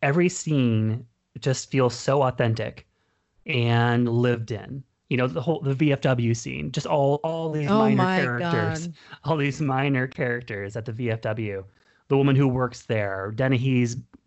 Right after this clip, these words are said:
Speaker 1: guy friends, like, it just feels so, it just feels so real. Like, every, every, every detail, every performance, it just feels very authentic and very genuine, and it just, you know, makes the whole thing feel that much more powerful.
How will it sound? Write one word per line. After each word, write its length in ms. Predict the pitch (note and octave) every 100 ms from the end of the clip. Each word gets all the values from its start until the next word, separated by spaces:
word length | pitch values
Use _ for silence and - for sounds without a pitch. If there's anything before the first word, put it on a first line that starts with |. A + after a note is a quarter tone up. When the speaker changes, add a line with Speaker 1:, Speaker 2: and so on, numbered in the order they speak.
| _ - - - - D#3
Speaker 1:
guy 240 | C#3 A#2+
friends, 420 | A#2 A2 G#2 G#2+ _ - _ _ -
like, 380 | A#2+ A2+ A2+ _ -
it 120 | C#3+
just 220 | D#3+ -
feels 320 | - C#3+ B2+
so, 760 | - - C3+ B2 A#2 A2+ A2+ - _ -
it 60 | D3+
just 160 | F#3+
feels 260 | G#3+ G#3 F#3
so 140 | G#3
real. 460 | F#3 G3 D#3 - -
Like, 140 | B2+ -
every, 340 | D3 D3 C3+
every, 400 | C#3 D3+ C#3 C#3
every 240 | C3+ C3+
detail, 680 | B2+ B2 A#2 A#2+ A2+ G#2+ A2 _ _ _ -
every 200 | C3 B2+
performance, 720 | A#2 A#2 G#2+ G#2+ G#2 G#2+ - _ _ _ _ -
it 80 | A#2+
just 180 | A#2+
feels 220 | C3+ A#2 A#2
very 180 | A2
authentic 480 | G#2+ A2+ A2 G#2 G#2
and 80 | A2
very 220 | A2+ A2
genuine, 640 | G#2+ A2+ A2 A2+ A2+ C3 B2+ -
and 420 | B2 G#2+ G#2+ G#2+ G#2
it 180 | A#2 A2+
just, 340 | A2 - -
you 80 | A#2
know, 80 | G#2+
makes 220 | G#2+ -
the 100 | A2
whole 220 | A#2+ A2
thing 200 | A#2 A2
feel 200 | A2 A2+
that 160 | A2+ A2+
much 180 | A2+
more 100 | B2
powerful. 640 | A#2+ C3+ C3 - - F3+